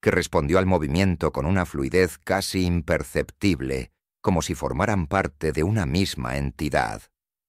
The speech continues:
La conexión entre Salvador y el animal era inmediata, natural,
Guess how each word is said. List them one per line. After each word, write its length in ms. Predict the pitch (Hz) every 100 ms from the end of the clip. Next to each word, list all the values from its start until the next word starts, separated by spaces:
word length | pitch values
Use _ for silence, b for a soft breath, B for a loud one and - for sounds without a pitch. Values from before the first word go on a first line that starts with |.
| _ _ _ _
La 140 | 85
conexión 500 | 80 78 67 - 87
entre 300 | 82 78 78
Salvador 540 | 78 76 65 62 78 73
y 100 | 69
el 100 | 69
animal 580 | 69 62 76 76 76 -
era 260 | 90 98 92
inmediata, 1000 | 85 82 80 64 64 60 - 57 52 - _ _
natural, 1040 | 101 87 69 - 62 76 65 55 55 52